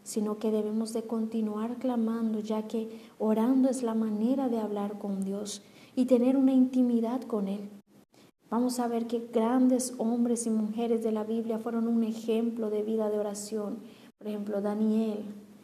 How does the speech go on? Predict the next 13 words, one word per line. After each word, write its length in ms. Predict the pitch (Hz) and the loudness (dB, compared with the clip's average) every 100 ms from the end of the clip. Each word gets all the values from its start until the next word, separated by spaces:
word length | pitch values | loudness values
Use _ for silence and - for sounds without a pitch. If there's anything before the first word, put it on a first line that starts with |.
| - | -10
el 180 | 233 208 | -4 -2
rey 260 | 202 202 214 | 0 0 0
David, 460 | 220 220 226 220 - - - - _ | 0 0 0 -2 -6 -12 -20 -20 _
fueron 380 | - 254 247 - | -4 0 0 0
hombres 720 | 226 262 285 220 - - - - _ _ _ | -2 0 0 -2 -4 -8 -12 -20 _ _ _
que 260 | 226 220 | -2 0
nosotros 460 | 220 220 240 254 247 | -2 -2 -4 -4 -6
sabemos 420 | 233 240 254 254 | -4 -2 -2 -2
que 120 | 233 | -4
eran 280 | 226 233 - | -4 -4 -4
hombres 400 | 226 262 247 220 | -2 2 2 0
de 60 | 220 | -4
oración. 640 | 202 202 - 202 202 | -6 -8 -8 -6 -6